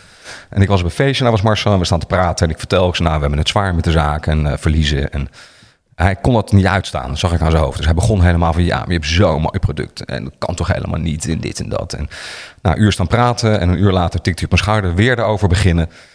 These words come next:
En hij had zoiets van, "Ja, leuk die kleden, maar fe-, focus je gewoon ook op het behang. Dat is zo'n mooi product." En, ehm, we hadden toen de eerste partij kleden laten maken en vrij snel verkocht ook. Dus dat ging wel aardig. Alleen, ze zijn natuurlijk groot.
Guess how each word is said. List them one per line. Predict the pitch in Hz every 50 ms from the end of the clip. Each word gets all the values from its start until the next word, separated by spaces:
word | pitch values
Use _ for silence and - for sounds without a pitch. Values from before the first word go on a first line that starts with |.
| _ _
En | - 92
hij | 92 113
had | 117 101 -
zoiets | - 92 85 -
van, | - 98
"Ja, | 98 95
leuk | 98 113 131 -
die | - 90
kleden, | - 95 85 73 78 80 92
maar | 104 113 104
fe-, | - - 123 113 -
focus | - - 147 135 127 - 104
je | 107 107
gewoon | - 113 107 110 107
ook | 107 113 107 -
op | -
het | - 110 95
behang. | 117 120 147 151 107 82
Dat | 85 92
is | 104 - -
zo'n | - 180 113 104
mooi | 104 104 98 -
product." | - 107 98 92 - - - _ _ _ _ _ _ - - - _ _ _ _ _ _ _
En, | 98 98 107 101 98 98 92
ehm, | - 95 95 92 90 85 85 85 85 85 82 82 82 80 78 78 - - _ _ _ _ _ _ _
we | -
hadden | 90 98 104 208 202
toen | - - - 98 90 82
de | 90 -
eerste | 104 117 113 101 - - 95 87 - - _
partij | - 95 - - 110 90 85
kleden | - - 104 90 82 82 85 135
laten | - - - 90
maken | 90 92 85 78 - -
en | 95 95 80
vrij | - 95 92 85
snel | - - 87 73
verkocht | - 87 - - 85 - -
ook. | 135 139 190 220 - - - _ - _ _ _ - - _ _ _
Dus | - 98 -
dat | 101 -
ging | 113 101
wel | 87 80 -
aardig. | - 71 71 80 104 151 175 - - -
Alleen, | 107 104 104 101 101 90 85 - -
ze | - - 110
zijn | 117 131 117
natuurlijk | 95 - - 131 143
groot. | 110 - - -